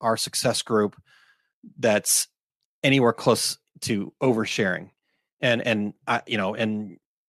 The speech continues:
and that's, that's okay. You know, I, I get it, but I could, and, and me included, by the way, I, I definitely know that I could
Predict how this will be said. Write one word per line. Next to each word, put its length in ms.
and 100
that's, 340
that's 180
okay. 580
You 120
know, 100
I, 280
I 40
get 200
it, 200
but 240
I 160
could, 240
and, 160
and 200
me 160
included, 480
by 160
the 80
way, 380
I, 160
I 180
definitely 460
know 240
that 180
I 180
could 380